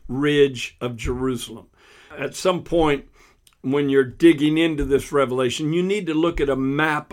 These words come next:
of Jerusalem and look at the southeast ridge where the city of David was initially, and that's what was known as Zion. Now, later on, both the southeast ridge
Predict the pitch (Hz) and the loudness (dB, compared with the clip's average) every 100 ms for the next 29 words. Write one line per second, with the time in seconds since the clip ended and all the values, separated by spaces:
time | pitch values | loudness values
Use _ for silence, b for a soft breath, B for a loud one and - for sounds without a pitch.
0 | - 127 113 120 123 117 113 117 113 110 | -8 -8 -6 -8 -6 -6 -8 -10 -8 -6
1 | 120 147 170 151 135 120 - 156 156 - | -4 -4 -4 -6 -8 -8 -4 -2 0 -2
2 | 156 160 156 - 127 123 113 110 117 - | -2 -2 -4 -12 -2 0 0 -2 -8 -16
3 | b b b b b - 127 156 156 156 | b b b b b -4 0 2 4 2
4 | 147 143 - 151 143 143 123 156 165 151 | 2 0 0 0 0 0 0 2 2 2
5 | 139 120 120 120 117 127 139 165 - 120 | -2 -2 -2 -2 -4 -4 -2 -2 -4 -6
6 | 110 107 117 127 117 135 131 135 - - | -10 -10 -8 -8 -4 -2 -2 -8 -14 -18
7 | - _ _ 120 120 127 - 135 123 120 | -20 _ _ -8 -4 -4 0 2 2 0
8 | 120 117 127 - 135 127 107 151 165 160 | 0 0 -2 -2 -2 -2 0 0 2 -2
9 | 120 - _ b b b b 127 135 151 | -6 -10 _ b b b b -2 2 4
10 | 170 165 185 220 185 160 175 - _ _ | 4 2 2 4 2 0 -4 -10 _ _
11 | 143 117 147 202 214 - _ 160 - - | -14 -2 6 10 10 6 _ -2 -2 -2
12 | 147 131 139 131 120 - 123 113 113 117 | -2 -2 -4 -6 -6 -8 -4 -4 -4 -6
13 | - - | -10 -18